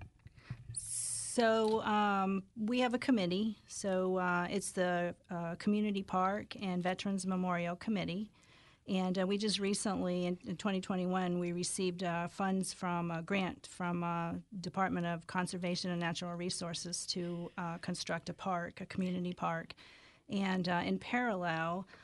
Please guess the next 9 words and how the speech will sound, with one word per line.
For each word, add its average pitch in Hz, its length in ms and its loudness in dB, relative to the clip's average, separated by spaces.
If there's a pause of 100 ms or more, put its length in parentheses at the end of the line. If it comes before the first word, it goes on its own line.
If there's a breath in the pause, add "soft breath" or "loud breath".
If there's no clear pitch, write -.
(140 loud breath)
we 185 300 0
also 190 400 2
wanted 175 320 0
to, 175 500 -2
uh, 170 280 0
build 180 420 0
a 165 100 -2
Veterans 170 460 0
Memorial. 165 640 -4